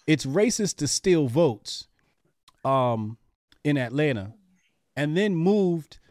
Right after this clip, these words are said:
the goddamn All-Star game to white Colorado when black businesses could have benefited from the business of the All-Star game in Atlanta. This is the slickest shit in, in, in, in racist history. Slick.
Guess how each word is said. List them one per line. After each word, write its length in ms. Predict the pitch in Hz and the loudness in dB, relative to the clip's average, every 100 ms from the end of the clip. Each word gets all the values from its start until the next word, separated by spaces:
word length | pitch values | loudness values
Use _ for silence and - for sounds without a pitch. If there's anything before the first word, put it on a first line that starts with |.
| _ | _
the 80 | 143 | -6
goddamn 420 | 143 151 139 143 135 | -2 -4 -2 -4 -2
All-Star 480 | 175 170 - 139 | -2 -2 -2 -2
game 360 | 127 127 120 117 - _ _ _ | -2 -4 -6 -8 -14 _ _ _
to 380 | - 143 127 113 - _ _ - | -4 -2 -2 -6 -12 _ _ -8
white 300 | 127 147 - | -4 -4 -6
Colorado 680 | 143 123 110 123 104 80 85 _ _ _ _ _ _ _ _ _ _ _ | -6 -6 -4 -4 -4 -8 -18 _ _ _ _ _ _ _ _ _ _ _
when 340 | 135 139 120 - | -4 -4 -4 -6
black 320 | 117 170 143 | -2 -2 0
businesses 540 | 170 202 151 - 120 | 0 2 -2 -6 -8
could 180 | - 156 | -6 -4
have 100 | 127 | -2
benefited 540 | 113 160 131 - 110 - | 0 0 -2 -8 -12 -8
from 140 | 120 | -8
the 60 | 110 | -4
business 380 | 143 135 123 | -4 -4 -6
of 80 | 113 | -10
the 60 | 104 | -10
All-Star 460 | 143 147 127 127 | -4 -4 -4 -8
game 260 | 113 113 107 | -8 -8 -6
in 60 | 101 | -8
Atlanta. 340 | 107 120 87 - _ | -6 -6 -8 -16 _
This 180 | 160 202 | -2 0
is 200 | 247 185 | -2 -2
the 120 | 165 | -4
slickest 1000 | 143 - - - - 160 247 277 233 208 | -4 -6 -8 -8 -8 -6 -4 -4 -4 -6
shit 260 | - 214 190 | -2 -2 -2
in, 220 | 165 165 | -6 -6
in, 200 | 143 165 | -6 -8
in, 180 | 160 160 | -6 -8
in 160 | 165 139 | -6 -6
racist 360 | 147 139 127 | -6 -8 -12
history. 360 | 120 117 - 80 _ _ _ _ _ _ _ _ _ _ _ _ | -14 -14 -18 -20 _ _ _ _ _ _ _ _ _ _ _ _
Slick. 560 | - - 202 226 - - | -10 -8 0 0 -2 -10